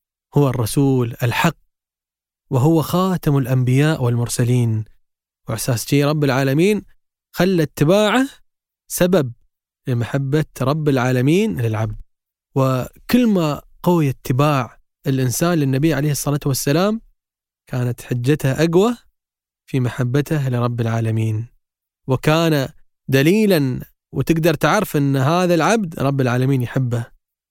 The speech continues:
فإذا شفت واحد متبع لسنة النبي عليه الصلاة والسلام، آه،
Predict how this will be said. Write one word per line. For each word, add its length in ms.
فإذا 300
شفت 220
واحد 380
متبع 580
لسنة 380
النبي 280
عليه 100
الصلاة 280
والسلام، 640
آه، 360